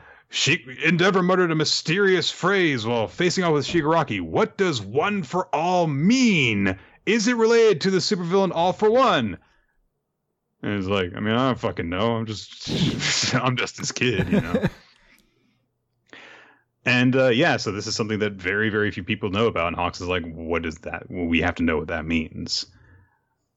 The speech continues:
Speaker 1: Uh, and Endeavor reflects on what, uh,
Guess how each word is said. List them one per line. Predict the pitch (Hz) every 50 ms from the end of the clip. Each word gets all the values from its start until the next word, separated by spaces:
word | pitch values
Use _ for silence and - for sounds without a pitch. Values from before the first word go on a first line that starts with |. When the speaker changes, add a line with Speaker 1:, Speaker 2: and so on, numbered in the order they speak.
| _ _ -
Speaker 1:
Uh, | 110 92 92 90 87 87 85 87 92 - - _ _ _ _ _ _ _ _ _ _ _ _
and | - 117 104 104 104 104 104 101 101 98 95 95 90 85 - - _ _ _ _ _ _ _ _ -
Endeavor | 127 110 104 113 113 107 110 110 107 104 98 - _ _ -
reflects | - 98 90 92 - - - - - 120 110 104 - - - - - - - - _ _ _ _ -
on | 95 85 85 82 82 82 80 80 80 80 80 - _ _ _ _ _ _ _ _ _ _ -
what, | 90 87 92 90 85 85 82 - - - - - - _ _ _ _ _ _ _ _ -
uh, | 87 80 80 80 78 78 76 76 78